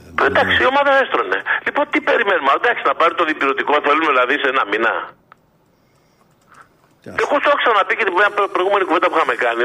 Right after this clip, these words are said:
Speaker 2: ότι, οκ, το θέλω το πρωτάθλημα, αλλά δεν καίγομαι και ιδιαίτερα. Θέλω την ομάδα μου να παίζει μπάλα. Έχουμε πάρει σαράντα τόσα πρωτάθλημα, πόσα πρέπει να πάρουμε, πεντακόσια για να είμαστε, ε, ε, ε, ικανοποιημένοι, ρε παιδιά;
Speaker 1: Τι άσχος, Στέλιο μου;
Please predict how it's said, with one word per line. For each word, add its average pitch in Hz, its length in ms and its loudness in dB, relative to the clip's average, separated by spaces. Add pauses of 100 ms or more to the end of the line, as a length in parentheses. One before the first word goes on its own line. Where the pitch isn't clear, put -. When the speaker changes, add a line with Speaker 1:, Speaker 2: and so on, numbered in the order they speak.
Speaker 2:
ότι, 160 140 0 (540)
οκ, 269 120 -4 (340)
το 233 100 -2
θέλω 285 180 2
το 233 60 -10
πρωτάθλημα, 156 380 2 (120)
αλλά 226 180 2
δεν 285 140 0
καίγομαι 269 340 0
και 202 140 0
ιδιαίτερα. 135 420 2 (120)
Θέλω 240 140 2 (120)
την 220 120 0
ομάδα 240 160 2
μου 233 100 2
να 226 60 -4
παίζει 233 240 0
μπάλα. 156 280 2 (1800)
Έχουμε 277 200 2 (100)
πάρει 277 260 2
σαράντα 247 300 2
τόσα 269 160 0
πρωτάθλημα, 254 280 0 (200)
πόσα 269 180 0
πρέπει 226 180 2
να - 80 0
πάρουμε, 156 240 -2
πεντακόσια 127 480 -2
για 131 80 0
να 135 60 0
είμαστε, 135 220 0
ε, 143 800 0
ε, 156 160 2
ε, - 80 2
ικανοποιημένοι, 175 640 0
ρε 202 100 2
παιδιά; 240 240 2 (2500)
Speaker 1:
Τι 143 80 -2
άσχος, 123 280 -2
Στέλιο 120 260 -4
μου; 120 80 -6